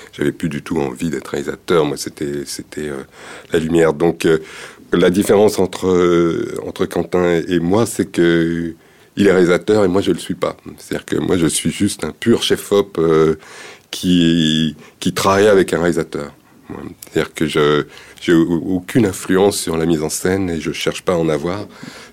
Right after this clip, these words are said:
Je, j'essaye de discuter de, du projet lui-même, quoi. Alors donc maintenant, j'interviens de plus en plus vite, en fait. Là, euh,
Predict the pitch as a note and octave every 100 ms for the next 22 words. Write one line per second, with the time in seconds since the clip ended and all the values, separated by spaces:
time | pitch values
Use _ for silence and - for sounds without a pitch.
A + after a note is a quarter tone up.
0 | - E2+ D#2 D2+ D2+ D#2 - G2 F#2+ D#2+
1 | - F2 E2+ A2+ G#2+ G2+ D#2+ D#2+ D#2 -
2 | - E2 - F2 D#2+ E2+ D#2 F#2 G2+ D2+
3 | - - - - - - - - D#2+ E2
4 | G2 G#2 F#2 A2+ A#2 F#2+ E2+ F#2+ G2 G#2+
5 | F2 - G#2 F#2+ E2+ E2+ D#2+ F2+ - -
6 | - - - - - - D#2 D#2+ D2+